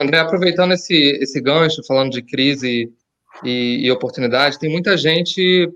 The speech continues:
é, tocar num, num, num ponto polêmico, muita gente fala que a profissão corre riscos, né? Que, que a profissão de corretor tem os dias contados. Como é,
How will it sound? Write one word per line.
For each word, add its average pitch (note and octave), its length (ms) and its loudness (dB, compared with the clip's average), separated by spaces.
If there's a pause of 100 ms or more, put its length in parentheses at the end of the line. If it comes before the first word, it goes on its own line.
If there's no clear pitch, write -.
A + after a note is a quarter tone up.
é, C#3 240 2
tocar F#3+ 240 -2
num, G3 240 -2
num, D3+ 520 -4 (440)
num C#3+ 100 -4
ponto E3+ 280 2
polêmico, D3 500 0
muita D#3 240 2
gente D#3+ 220 0
fala D#3+ 200 2
que D#3+ 160 -2
a D3+ 120 2
profissão D#3+ 340 -6
corre D#3+ 280 0
riscos, C3+ 440 -8
né? C3+ 220 0
Que, B2+ 360 0 (540)
que - 60 -2
a - 20 2
profissão C#3 280 -2
de C3+ 80 -6
corretor C#3+ 600 2 (240)
tem D3 140 0
os C3 80 0
dias D3+ 160 2
contados. C3 480 0
Como E3 200 -2
é, G3 140 -4